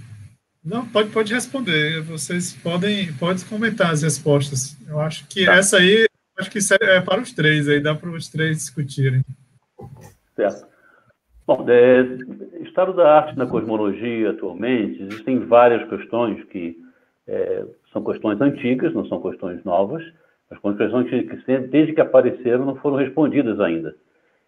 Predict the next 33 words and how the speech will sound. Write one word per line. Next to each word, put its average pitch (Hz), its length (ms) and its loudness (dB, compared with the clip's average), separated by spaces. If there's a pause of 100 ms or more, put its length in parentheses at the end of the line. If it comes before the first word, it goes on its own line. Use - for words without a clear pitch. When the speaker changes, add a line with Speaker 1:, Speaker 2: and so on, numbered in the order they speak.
(120)
Speaker 2:
E, 87 380 -6
e - 80 -14
que, - 100 -8
na 107 100 0
verdade, 120 640 4
motivam 127 560 -2
uma 107 260 -4
série 135 160 2
de 117 80 -8
projetos, 107 720 2
inclusive 113 420 -10
construção 107 600 -4
de, 90 400 -10 (680)
é, 87 340 -6 (200)
de 104 60 -6
instrumentação 104 1040 -2
para 98 180 0
telescópios 98 840 -2
novos, 92 480 2
os - 120 -20
grandes, 101 500 0
como 85 220 -10
eu - 20 -14
vou 85 160 -12
falar 85 340 0
depois, 123 480 -2 (560)
como, 98 400 -2
por 110 140 0
exemplo, 113 400 4
pesquisa 127 520 -2
de 131 60 0
matéria 127 400 2
escura 113 540 -2